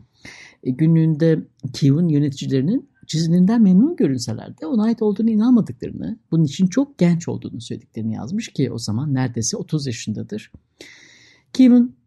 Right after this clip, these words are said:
e, botanikçileri onu sadece cinsiyeti ve yaşı yüzünden reddetmekte kalmıyor, bir kadının bağımsız olarak yürüttüğü bilimsel çalışmalarından ortaya çıkan resimlerine de şüpheyle yaklaşıyorlardı. Oysa çizimlerinde bilimsel bir yenilik de vardır.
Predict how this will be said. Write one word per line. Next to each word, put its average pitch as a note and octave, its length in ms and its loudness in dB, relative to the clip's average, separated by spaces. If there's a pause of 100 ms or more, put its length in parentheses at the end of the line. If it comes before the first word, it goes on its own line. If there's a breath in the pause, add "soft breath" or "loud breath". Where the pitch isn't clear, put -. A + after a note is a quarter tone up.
e, F3+ 100 2
botanikçileri G3+ 640 2
onu G#3+ 180 0
sadece F#3+ 400 0
cinsiyeti E3 720 2
ve D#3 60 -2
yaşı C#3 300 -2
yüzünden C#3+ 480 -4
reddetmekte C3+ 580 -6
kalmıyor, A3 560 0 (260)
bir F#3 180 2
kadının D3+ 440 -2
bağımsız B2+ 440 -4
olarak C3 300 0
yürüttüğü A2 340 -6
bilimsel B2+ 400 -4
çalışmalarından A#2 600 -8
ortaya A#2+ 380 -6
çıkan G#2+ 240 -8
resimlerine A#2+ 540 -6
de C4+ 140 -6
şüpheyle C3+ 460 -2
yaklaşıyorlardı. - 960 -14 (320)
Oysa B3 360 2
çizimlerinde A3+ 520 0
bilimsel G#3 360 0
bir G3+ 60 4
yenilik G3 320 4
de G3+ 120 0
vardır. C3 500 -8